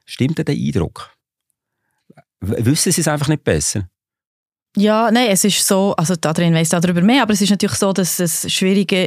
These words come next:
Speaker 2: äh, ist, Alternativen aufzubauen, die Open-Source-Technologien und so, wo man kann, wo man auch selber zum Teil kann, äh, dran arbeiten und ein, ein, ein Produkt generieren, wo man selber will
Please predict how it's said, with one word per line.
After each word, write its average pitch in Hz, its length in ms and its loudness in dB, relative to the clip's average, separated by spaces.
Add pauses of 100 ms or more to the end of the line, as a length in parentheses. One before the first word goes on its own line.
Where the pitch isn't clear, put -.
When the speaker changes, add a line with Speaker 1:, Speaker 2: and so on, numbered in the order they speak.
Speaker 2:
äh, 156 360 -2
ist, - 520 -2
Alternativen 190 1200 0
aufzubauen, 226 1080 0
die - 120 -6
Open-Source-Technologien 185 1400 -2
und 185 180 -2
so, 170 180 0
wo 170 120 0
man 170 100 2
kann, 160 320 -2 (300)
wo 165 80 0
man 170 100 2
auch 180 160 2
selber 175 320 -2
zum 175 220 -2
Teil 170 240 0
kann, 160 320 -2
äh, 156 280 0
dran 165 380 2
arbeiten 165 720 0
und 165 140 2
ein, 156 60 0 (140)
ein, 165 100 -2 (180)
ein 160 120 0 (220)
Produkt - 480 -4 (140)
generieren, 170 540 2
wo 156 120 2
man 151 120 0
selber 151 380 -2
will 147 80 -2